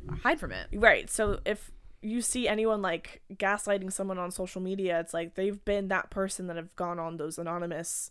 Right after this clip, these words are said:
Speaker 1: Mm-hmm.
Speaker 2: websites and just torn people apart. You know it.
Speaker 1: Yeah.
Speaker 2: And Greek Rank was so detrimental to so many people, and that was really hard to watch too, because you would just see, like,
Speaker 1: Yeah.
Speaker 2: name drops of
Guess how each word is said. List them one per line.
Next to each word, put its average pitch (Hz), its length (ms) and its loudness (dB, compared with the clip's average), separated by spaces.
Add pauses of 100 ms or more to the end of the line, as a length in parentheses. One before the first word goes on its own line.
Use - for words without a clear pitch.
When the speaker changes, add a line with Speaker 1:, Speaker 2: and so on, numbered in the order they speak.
Speaker 1:
Mm-hmm. 185 560 -8
Speaker 2:
websites 190 560 0
and 180 100 -4
just 170 240 -6
torn 185 280 -6
people - 260 -10
apart. - 320 -8
You 160 80 -10
know 165 240 -6
it. - 280 -4
Speaker 1:
Yeah. 185 260 -8 (160)
Speaker 2:
And 175 440 0 (200)
Greek 208 260 0
Rank 196 300 -2 (320)
was 185 200 0
so 226 240 4
detrimental 180 680 0
to 170 100 -8
so 170 200 -4
many 165 180 -8
people, 156 680 -8
and 151 500 -6 (540)
that 170 540 2
was 185 240 -4
really 175 220 -2
hard 165 240 -8
to 165 60 -10
watch - 280 -8
too, 214 180 -2
because 180 300 -4
you 170 60 0
would 170 140 -2
just - 360 -6 (480)
see, 190 480 -2 (100)
like, 175 240 -4
Speaker 1:
Yeah. 180 100 -4
Speaker 2:
name 190 280 0
drops 139 480 -2 (180)
of 151 340 -2